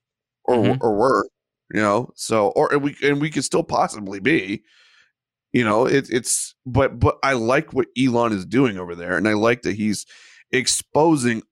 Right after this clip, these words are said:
Speaker 1: all of this and trying to build a platform that, that people can trust, not just, you know, spewing information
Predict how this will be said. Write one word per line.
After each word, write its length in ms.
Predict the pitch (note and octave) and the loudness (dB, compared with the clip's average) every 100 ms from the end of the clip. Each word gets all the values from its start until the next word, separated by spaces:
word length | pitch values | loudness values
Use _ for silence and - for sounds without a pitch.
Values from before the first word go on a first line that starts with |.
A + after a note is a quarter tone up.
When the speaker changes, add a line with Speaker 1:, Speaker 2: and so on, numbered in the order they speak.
| _ | _
Speaker 1:
all 300 | - D#3 F3 | 0 2 2
of 140 | A#2+ E2+ | 0 -2
this 480 | E2 E2+ G#2+ - - _ _ _ _ _ _ - | -6 -4 -6 -8 -16 _ _ _ _ _ _ -4
and 280 | C3 B2+ A2+ | 0 0 0
trying 420 | - D3+ E3 D#3 | 0 0 0 -2
to 120 | A#2+ | -4
build 280 | A2 B2+ C#3 | 0 2 4
a 80 | G#2 | 2
platform 600 | - B2 C3 - G#2+ G#2 | 0 0 -2 0 0 2
that, 240 | F#2+ - _ | 0 -2 _
that 340 | G2+ G2 - - | 0 0 0 -6
people 320 | B2+ - - | -6 -4 -6
can 280 | - G2 - - | -8 -14 -14 -12
trust, 680 | - - A#2+ - - - _ _ _ _ _ _ _ - | -6 0 0 0 -8 -14 _ _ _ _ _ _ _ -4
not 300 | A#2 B2 - | 0 0 0
just, 580 | A#2 A2+ - - - _ _ _ _ _ _ _ _ _ _ _ _ _ _ _ _ _ _ | 0 0 -2 -8 -16 _ _ _ _ _ _ _ _ _ _ _ _ _ _ _ _ _ _
you 120 | A2 A2+ | -2 0
know, 160 | F2 D#2 | 0 -4
spewing 640 | - - C3+ B2 G#2+ G#2+ A2 | -10 0 2 4 2 -2 -6
information 760 | A#2 - G#2 G#2 - G2 - | -6 -2 -2 -2 -4 -8 -12